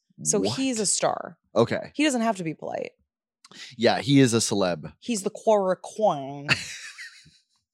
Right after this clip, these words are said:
Speaker 1: I suspect, though, that this question is not phrased cor-, correctly, and you may want to rephrase like, 'Why can't I hear an echo from myself or from the partner I'm having a discussion with?'
Speaker 2: Mm.
Speaker 1: Or,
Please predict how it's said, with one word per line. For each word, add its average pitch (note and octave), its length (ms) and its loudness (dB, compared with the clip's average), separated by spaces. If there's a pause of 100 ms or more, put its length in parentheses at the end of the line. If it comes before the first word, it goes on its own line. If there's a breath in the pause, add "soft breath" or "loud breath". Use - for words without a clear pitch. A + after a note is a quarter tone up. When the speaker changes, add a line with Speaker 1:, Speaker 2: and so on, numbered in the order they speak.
(1800 loud breath)
Speaker 1:
I G#3 160 8
suspect, A3 400 4
though, A3+ 200 2
that G#3 100 -4
this G#3 120 -2
question F3+ 280 0
is E3 60 -4
not E3+ 140 0
phrased F#3+ 220 -4
cor-, E3+ 180 2 (140)
correctly, D3+ 640 4
and E3 100 0
you D#3+ 80 0
may E3 140 4
want F3+ 200 6
to F3+ 60 -2
rephrase D#3+ 360 4
like, D3 240 2 (440)
'Why F3 180 6
can't A3+ 180 4
I A3 60 4
hear G3+ 140 2
an G3 100 0
echo F#3 240 2
from F3+ 180 -2
myself F3 580 6
or F3 220 4
from E3 300 -2
the D#3+ 100 0
partner E3 440 0
I'm D#3+ 120 0
having D#3+ 220 -4
a D#3 40 -6
discussion E3+ 360 -4
with?' D3+ 360 -2
Speaker 2:
Mm. F#3 340 -6
Speaker 1:
Or, F3 400 4